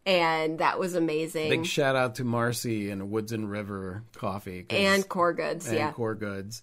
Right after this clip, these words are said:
Speaker 1: Um,
Speaker 2: Tish said, "I'll be in P A July, August. Have tools, we'll travel." Um, she's talking about July Rogue,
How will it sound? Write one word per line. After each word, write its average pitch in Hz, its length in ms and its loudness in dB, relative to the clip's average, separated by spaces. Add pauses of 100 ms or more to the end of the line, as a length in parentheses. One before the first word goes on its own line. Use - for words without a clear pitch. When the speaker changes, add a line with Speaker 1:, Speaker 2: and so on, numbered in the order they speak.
(100)
Speaker 1:
Um, 165 420 4
Speaker 2:
Tish 170 260 2
said, 160 340 6
"I'll 135 140 0
be 147 140 4
in 175 100 4
P 156 240 0
A 135 220 2
July, 123 360 0
August. 117 440 -2
Have 117 260 -2
tools, 123 480 -4
we'll 113 220 0
travel." 113 640 -2 (440)
Um, 110 460 -2
she's 120 220 -8
talking 120 220 -2
about 113 280 -4
July 113 640 0
Rogue, 110 460 -2